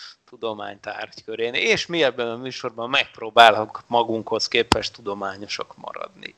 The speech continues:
ugye? <laughs> Viszont egy érdekes kérdés, akkor már ez egy átvezetés lehet, hogy majd beszéltünk erről, hogy mik a vele született és mik a szerzett tulajdonságok, igaz?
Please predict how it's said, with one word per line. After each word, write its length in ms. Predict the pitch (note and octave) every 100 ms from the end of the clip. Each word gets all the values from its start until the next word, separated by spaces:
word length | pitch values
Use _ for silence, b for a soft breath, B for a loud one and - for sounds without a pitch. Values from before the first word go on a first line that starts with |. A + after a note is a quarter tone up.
| -
ugye? 320 | - - - - B B B
<laughs> 580 | - - D#3+ - E3+ - _ B B B B B _ -
Viszont 380 | C#3 - D3+ D#3+
egy 120 | D#3+
érdekes 560 | F3+ D3 C3 - C3
kérdés, 520 | - C#3 A#2+ A2+ A#2+ -
akkor 280 | A#2 C3+
már 200 | B2 B2
ez 140 | C3 B2+
egy 120 | C#3
átvezetés 840 | - D3+ - A#2+ A#2 A#2 - A2+
lehet, 300 | - A#2 B2
hogy 120 | B2 A#2
majd 420 | A#2+ A#2+ A#2+ A#2
beszéltünk 560 | C3 C3+ B2 A2+ B2+ A#2
erről, 180 | B2+ A#2+
hogy 100 | A#2+
mik 180 | C3
a 80 | B2
vele 220 | A#2+ B2
született 540 | A#2 C3 A#2 - A#2 -
és 120 | A#2
mik 180 | C3 -
a 60 |
szerzett 540 | A#2 B2+ A#2 G#2+ G#2+ _
tulajdonságok, 880 | A#2 - - - - - - - -
igaz? 340 | B2+ D#3+ B2+